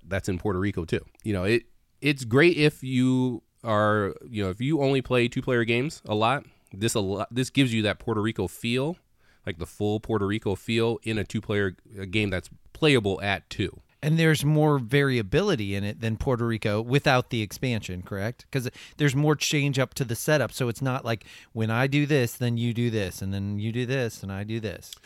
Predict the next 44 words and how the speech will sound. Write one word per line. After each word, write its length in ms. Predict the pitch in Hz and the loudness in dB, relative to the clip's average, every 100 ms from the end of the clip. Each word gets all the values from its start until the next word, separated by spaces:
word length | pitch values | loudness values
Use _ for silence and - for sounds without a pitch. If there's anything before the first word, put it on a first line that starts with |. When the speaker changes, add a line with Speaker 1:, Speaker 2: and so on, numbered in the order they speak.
| - | -10
Speaker 1:
So 200 | - 135 | 2 6
there 400 | 131 135 139 135 | 8 8 8 6
are, 460 | 120 113 113 110 104 | 6 6 8 6 4
half 440 | - - 156 - | 0 0 2 2
of 120 | 190 | 0
the 80 | 170 | 0
development 560 | 151 139 143 139 131 113 | 0 2 4 4 2 0
tiles 360 | 120 110 107 | 2 4 2
are 60 | 92 | 0
set. 380 | - - 71 - | -4 -4 -4 -8
So 120 | - 92 | -6 0
no 120 | 101 | 2
matter 260 | 110 117 | 4 4
what, 340 | 107 110 90 85 | 6 4 2 2
those 340 | 101 101 92 _ _ | 2 2 -2 _ _
will 240 | 95 95 - | -4 -2 2
always 320 | 101 98 90 | 2 4 2
be 140 | 87 | -2
in 100 | 87 | -4
the 60 | 82 | -4
game. 320 | 80 76 - _ - | -8 -12 -16 _ -4
And 180 | 104 104 | 0 2
then 220 | 104 92 | 2 2
the 160 | 101 - | -2 0
other 220 | 143 151 | 2 4
half 280 | - 113 - | 4 2 2
of 60 | 92 | -4
the 160 | 85 - | -6 -6
development 400 | - 98 98 92 | -2 0 0 -2
tiles 460 | - 98 90 87 - | 0 0 0 -2 -6
are 140 | - 85 | -8 -4
double-sided, 720 | 98 95 - 107 110 117 - | -2 -2 0 0 2 0 -2
and 100 | 90 | -6
you 120 | 85 | -6
basically 320 | 85 87 92 | -6 -6 -4
just 160 | 80 87 | -6 -6
flip 200 | - 101 | -8 -4
those 160 | 92 85 | -4 -4
at 100 | - | -6
the 40 | |
beginning 240 | 87 87 85 | -6 -4 -4
of 40 | |
the 80 | 85 | -4
game 320 | 90 90 | -4 -4